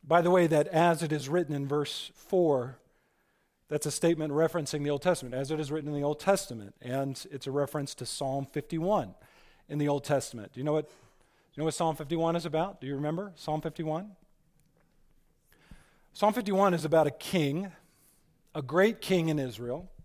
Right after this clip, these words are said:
the greatest king who ever ruled over ancient Israel. And that great king who was described as a man after God's own heart,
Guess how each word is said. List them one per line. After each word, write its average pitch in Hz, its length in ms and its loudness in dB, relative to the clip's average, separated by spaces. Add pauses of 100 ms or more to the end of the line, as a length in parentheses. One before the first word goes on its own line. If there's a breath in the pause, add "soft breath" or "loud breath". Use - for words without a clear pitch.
the - 80 -14
greatest 175 420 2
king 139 220 -2
who 131 120 -2
ever 151 140 0
ruled 156 360 2
over 120 220 -6
ancient 139 460 -6
Israel. 117 480 -8 (1200 soft breath)
And 160 140 2
that 196 340 4 (240)
great 214 360 4
king 185 360 2
who 165 60 0
was 156 140 -4
described 175 440 2
as 147 120 -4
a 151 40 0
man 175 380 2
after 196 200 0
God's 170 360 4
own 175 180 2
heart, 131 480 -6